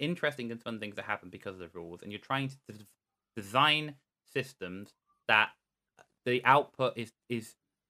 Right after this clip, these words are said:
connected to the input, but not necessarily in a linear fashion.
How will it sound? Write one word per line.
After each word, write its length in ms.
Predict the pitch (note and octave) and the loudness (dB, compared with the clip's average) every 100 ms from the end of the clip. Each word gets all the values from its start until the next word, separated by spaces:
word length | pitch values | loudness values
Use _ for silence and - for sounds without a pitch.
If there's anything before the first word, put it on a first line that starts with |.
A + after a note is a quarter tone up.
| _ | _
connected 560 | - D3 G3 G#3 - C3+ | -4 4 4 2 -8 -10
to 100 | C#3 | -8
the 120 | C3 B2 | -8 -6
input, 600 | D#3+ D#3 C#3 G#2 G2+ - _ _ - | -6 -6 -8 -4 -2 -2 _ _ -4
but 120 | B2+ | -2
not 280 | B2+ C#3+ A2+ | 0 0 0
necessarily 920 | C3+ C3+ C3 C#3 C3 A#2+ A2+ A2 A2 | -2 -2 -4 2 2 2 0 -2 -4
in 220 | A#2 A#2 A2 | -2 -2 -2
a 60 | |
linear 460 | G#2+ A#2 A2+ G#2+ G2+ | -2 -2 -2 -2 -4
fashion. 540 | - G2+ - E2+ E2 | -4 -6 -6 -14 -20